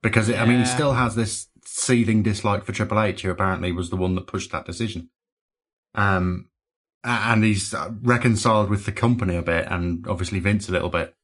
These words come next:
Speaker 1: and even Shawn Michaels to an extent. But he still can't let it go, and he still takes himself way too seriously.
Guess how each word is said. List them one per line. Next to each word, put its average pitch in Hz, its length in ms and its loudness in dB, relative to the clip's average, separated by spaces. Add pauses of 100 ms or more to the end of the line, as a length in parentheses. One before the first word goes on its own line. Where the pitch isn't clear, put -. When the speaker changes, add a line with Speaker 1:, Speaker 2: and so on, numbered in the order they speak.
(440)
Speaker 1:
and 101 120 2
even 101 140 4
Shawn 98 300 2
Michaels 104 340 0
to - 100 -8
an 82 60 -2
extent. - 460 -4 (480)
But 95 300 2 (420)
he 120 100 -4
still 139 380 0
can't 120 240 0
let 110 160 2
it 98 120 -4
go, 110 420 0
and 107 100 2
he 107 60 4
still 117 420 0 (240)
takes 113 220 0
himself 104 420 0
way 131 260 2
too 117 220 0
seriously. 98 680 -2